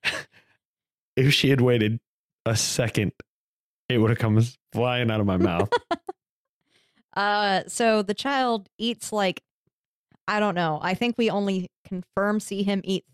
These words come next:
Speaker 2: three <laughs> of the eggs.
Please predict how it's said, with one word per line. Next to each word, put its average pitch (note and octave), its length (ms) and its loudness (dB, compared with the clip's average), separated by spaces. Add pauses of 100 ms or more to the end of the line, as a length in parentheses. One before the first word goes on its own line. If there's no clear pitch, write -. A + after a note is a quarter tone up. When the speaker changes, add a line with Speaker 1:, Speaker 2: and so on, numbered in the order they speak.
Speaker 2:
three F#3+ 560 -2 (300)
<laughs> - 300 -18
of - 80 2
the D#4 1500 0
eggs. - 1600 -4